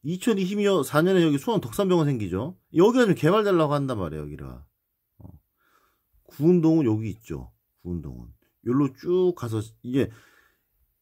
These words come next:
여기로, 이게, 이게 메인 도로야, 여기 노란색. 예, 이게 메인 도로인데 이 메인 도로를 따라 이렇게 수원역을 갑니다. 여기가 메인 도로예요.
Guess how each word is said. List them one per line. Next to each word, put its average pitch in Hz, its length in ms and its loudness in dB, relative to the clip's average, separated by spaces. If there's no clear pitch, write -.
여기로, 240 460 6
이게, 185 160 0
이게 226 300 2
메인 170 340 6
도로야, 117 320 2
여기 107 240 -4
노란색. 104 680 -4
예, 104 140 -10
이게 208 640 -2
메인 139 300 4
도로인데 110 640 0
이 180 180 -6
메인 160 320 4
도로를 160 400 4
따라 175 500 0
이렇게 156 320 2
수원역을 165 400 2
갑니다. 87 260 -4
여기가 185 360 4
메인 131 240 6
도로예요. 80 500 -4